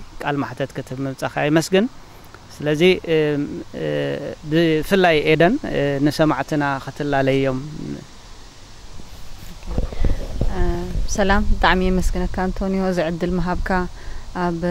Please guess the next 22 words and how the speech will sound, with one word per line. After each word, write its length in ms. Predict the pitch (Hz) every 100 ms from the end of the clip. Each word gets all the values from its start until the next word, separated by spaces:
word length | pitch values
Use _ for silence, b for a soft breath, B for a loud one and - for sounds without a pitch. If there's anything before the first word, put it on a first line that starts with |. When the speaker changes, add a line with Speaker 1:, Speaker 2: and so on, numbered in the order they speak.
| 175
Speaker 2:
ድምፂ 240 | 170 180 -
ህዝቢ 260 | 185 165 175
ብዛዕባ 340 | 170 165 151 165 165
ዘሎ 240 | 165 160 165
ኩነታት 500 | - 170 160 175 170 -
ናይ፣ 240 | 160 156 151 151
እ፣ 140 | 151 147 160 - - B B B -
እ፣ 100 | 156 156 165
ሬፊጂስ 460 | 185 - 165 175 -
ዕቑባ 260 | 156 160 175
ሓተቲ 360 | 175 170 175 - 170 -
ኣብ፣ 220 | 175 160 151 165 165 170 165 - B B B B B -
ኣብ 160 | - 165
ዲያስፖራ 420 | 180 180 - 175
ዘጋጥሞም 500 | 160 156 156 - 151
ዘሎ 200 | 160 165 170
ብፍላይ 360 | 175 - 180 170
ድማ 140 | 180
ኣብ 100 | 190
ዓንጥልያን 380 | 135 - 156 160
ማለት 280 | 165 156 156
እዩ 120 | 185